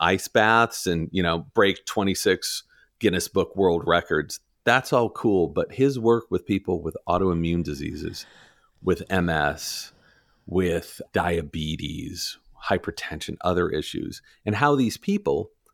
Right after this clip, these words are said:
who had been essentially left to be hopeless learned his breathing regimen, started taking cold showers, and they no longer had these problems they'd have for decades. And again, that the science is there, the data is there.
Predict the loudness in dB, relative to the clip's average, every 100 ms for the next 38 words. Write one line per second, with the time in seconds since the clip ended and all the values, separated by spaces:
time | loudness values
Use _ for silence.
0 | _ 0 2 4 2 0 2 2 2 -2
1 | -8 _ _ _ _ _ _ -8 -2 -2
2 | 0 2 4 4 2 -2 -16 -20 _ -8
3 | -4 -4 0 0 0 0 0 0 -10 -16
4 | _ _ _ _ 0 4 4 4 0 -2
5 | 2 2 0 -6 -16 0 2 4 2 0
6 | 0 0 0 -2 -2 -4 -6 _ -20 _
7 | -2 2 2 0 0 -2 -4 -4 -2 -2
8 | -4 -4 -4 -4 -8 _ _ _ -2 2
9 | 2 2 -2 _ -10 -2 2 4 4 2
10 | 0 0 0 0 -4 -4 -4 -4 -8 -4
11 | -2 0 2 0 -2 -2 -2 -2 -6 -6
12 | -8 -2 0 2 2 2 0 0 -4 -2
13 | -2 -2 -4 -2 0 0 0 2 2 2
14 | 0 0 0 0